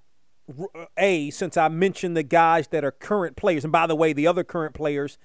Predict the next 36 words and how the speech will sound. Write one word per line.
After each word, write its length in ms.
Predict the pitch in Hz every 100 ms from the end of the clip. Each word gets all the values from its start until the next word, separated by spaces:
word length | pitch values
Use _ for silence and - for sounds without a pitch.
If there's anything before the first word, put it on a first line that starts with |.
| _ _ _
Carmelo 420 | - 156 175 175 151
Anthony, 560 | 170 156 170 160 151 - _ _ _ -
Anthony 380 | 175 - 165 147
Davis, 500 | 156 156 151 - - - _ -
Damian 600 | 123 165 165 160 151 143 160
Lillard. 260 | 165 139
I 80 | 131
think 220 | - 160
I 80 | 143
mentioned 560 | 135 156 147 143 127 135
th-, 180 | 151 156 147
th-, 140 | 156
those 280 | 151 147 123
guys, 280 | 151 135 117
but 120 | 131
these 180 | 170 160
are 40 |
the 80 | 156
guys 260 | 156 156 143
I 120 | 143
don't 300 | 131 170 -
think 140 | 147
should 140 | - 131
be 80 | 127
on 60 |
the 60 | 120
list. 160 | 101 - _ - - -
Russell 360 | 151 269 277 233
Westbrook, 420 | 190 - - -
I 180 | 202 294
get 260 | 190 226 -
it. 100 | -
He's 240 | 196 180
a, 80 | 180
he, 220 | 165 208 190
he's 280 | 196 180